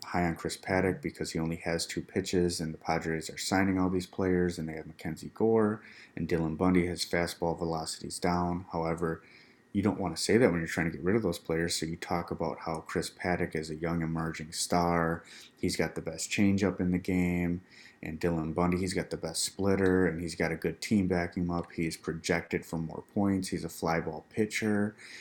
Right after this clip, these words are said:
and the dead ball is gonna limit his home runs. You've gotta use those things to your advantage. Um, I know some people in our league, I'm not gonna say names,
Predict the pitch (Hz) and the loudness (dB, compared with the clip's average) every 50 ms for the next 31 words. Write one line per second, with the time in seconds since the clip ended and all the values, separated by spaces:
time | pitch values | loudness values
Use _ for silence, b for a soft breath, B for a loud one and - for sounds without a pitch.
0 | B B B 90 87 82 82 78 - - 85 82 - - 85 80 82 85 82 - | B B B -2 -2 0 -2 0 0 0 0 0 0 0 0 2 2 0 0 0
1 | 90 82 82 78 78 - - - 92 90 87 87 85 - 87 80 - - 85 82 | 0 0 0 -2 -4 -6 -6 -2 0 0 0 0 -2 -4 -6 -8 -6 -6 -6 -6
2 | 80 82 85 87 90 90 95 95 98 - - B B B B B B - 92 92 | -6 -4 -2 0 0 0 0 -2 -4 -8 -12 B B B B B B -2 0 4
3 | 98 104 92 92 90 90 95 95 92 92 92 85 82 - - - 90 87 87 87 | 6 6 8 8 6 6 4 4 4 2 0 0 0 -2 -4 -2 -2 -2 -2 -2
4 | - - - 85 85 80 78 80 - 85 82 80 80 80 80 76 - - - - | -4 -6 -4 -4 -4 -4 -6 -6 -4 -2 -2 -2 -2 -4 -6 -8 -12 -14 -14 -14
5 | - B B B B B B B - 82 82 80 80 78 76 - 87 92 98 104 | -14 B B B B B B B -6 -2 -2 0 0 -2 -4 -4 -2 0 0 0
6 | 95 - - 110 104 98 95 - 101 95 92 95 95 92 87 87 82 85 87 82 | 0 2 4 4 4 4 4 2 0 0 0 2 2 2 2 2 2 0 0 0
7 | 87 85 82 82 80 - - 80 82 - - - 80 80 85 92 92 92 92 92 | 0 -2 -2 -2 -4 -6 -6 -8 -8 -6 -6 -6 -4 -2 0 2 2 4 4 4
8 | 92 92 | 4 2